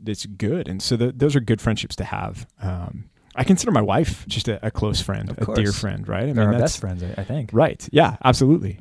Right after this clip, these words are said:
Speaker 1: Um, and, uh, and I, I, I don't take that for granted.
Speaker 2: Yeah.
Speaker 1: We actually, we enjoy spending time together. We enjoy, we go
Speaker 2: That's
Speaker 1: for
Speaker 2: good.
Speaker 1: walks together on the weekends, and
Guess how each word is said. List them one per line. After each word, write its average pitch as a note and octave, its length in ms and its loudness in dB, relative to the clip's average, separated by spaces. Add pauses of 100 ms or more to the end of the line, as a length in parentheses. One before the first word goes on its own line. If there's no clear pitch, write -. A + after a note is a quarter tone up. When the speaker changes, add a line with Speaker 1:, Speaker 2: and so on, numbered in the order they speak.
(120)
Speaker 1:
Um, G#2 560 -2 (260)
and, G#2 380 0
uh, - 160 -4
and A#2+ 140 0
I, A2+ 180 0
I, A#2 140 0 (220)
I A#2+ 60 2
don't B2 320 4
take B2 200 2
that A#2 160 0
for A2+ 100 -4
granted. G2 340 -6 (300)
Speaker 2:
Yeah. F#2 240 -6
Speaker 1:
We A#2 380 2
actually, A2 300 -8
we A2 180 0
enjoy G#2 420 0
spending G2+ 600 -2
time A#2+ 280 -4
together. - 260 -10
We F#2+ 120 -4
enjoy, G2+ 320 -2
we G2+ 120 -8
go G#2 120 -4
Speaker 2:
That's F#2+ 80 -6
Speaker 1:
for G#2 80 -2
Speaker 2:
good. F#2+ 80 -4
Speaker 1:
walks G2+ 240 -4
together G#2 400 -2
on G2 100 -2
the F#2 80 -4
weekends, G2+ 560 -4
and F2 300 -6